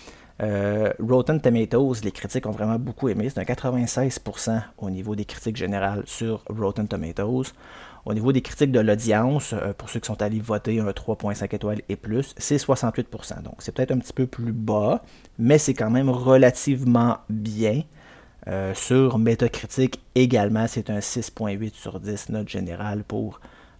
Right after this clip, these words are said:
euh, Star Wars Visions. Ma note à moi,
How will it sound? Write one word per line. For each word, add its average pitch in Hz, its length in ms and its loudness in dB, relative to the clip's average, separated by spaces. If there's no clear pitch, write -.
euh, 73 260 -8
Star 107 320 -2
Wars 120 160 0
Visions. - 640 -10
Ma 110 240 4
note 170 260 8
à 127 120 2
moi, 104 360 0